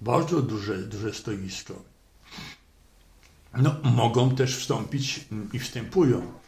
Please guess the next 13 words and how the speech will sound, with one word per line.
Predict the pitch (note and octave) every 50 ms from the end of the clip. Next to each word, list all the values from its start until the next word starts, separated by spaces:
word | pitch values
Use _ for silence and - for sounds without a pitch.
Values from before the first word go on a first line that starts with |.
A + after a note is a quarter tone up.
| _ _ - -
do | A2 A2
Lewiatana. | A2 B2 B2 A#2+ B2+ B2+ B2+ B2+ - C3 A#2+ - -
To | - - F3
jest, | F3 D3 C3+ - - - -
mm, | C#3 A#2+ A2+ A#2 A#2 A#2 A#2 A2+ A2+ A#2 A#2 A2+ A2+ A2+ A2+ A2+ A2+ A2+
market, | A#2+ B2+ B2+ - - - D3+ C#3+ -
który, | - B2+ B2 B2+ B2+ C3 - - - - - - _ - _ _ - -
w | - B2 A2+ A2+ A2 A2 -
którym | - C3 C3+ B2+ B2+ C3
jest | B2 A2 -
zawsze | C#3 C3 C3 - - A2+
duży | A2 A2 G2+ - A2+ G#2+ G2+
ruch. | G2+ F#2+ F#2 - -